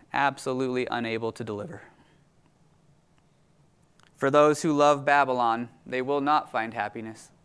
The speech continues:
They will not find rest. They will not find peace, and they will certainly not find satisfaction. But the smoke,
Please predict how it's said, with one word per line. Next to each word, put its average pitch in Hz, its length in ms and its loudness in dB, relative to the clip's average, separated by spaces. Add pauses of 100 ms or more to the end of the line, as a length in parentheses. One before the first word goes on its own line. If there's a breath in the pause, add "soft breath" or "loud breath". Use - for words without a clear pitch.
(1120 soft breath)
They 127 120 0
will 139 80 0
not 131 180 4
find 131 240 2
rest. 131 380 2
They - 80 -6
will 139 140 -2
not 143 200 -4
find 139 260 -4
peace, 139 280 -4
and 147 100 -4
they 151 80 0
will 156 140 0
certainly 139 720 -2
not 131 240 -2
find 123 280 -4
satisfaction. - 760 -6 (1500)
But 143 120 2
the 143 120 2
smoke, 160 600 2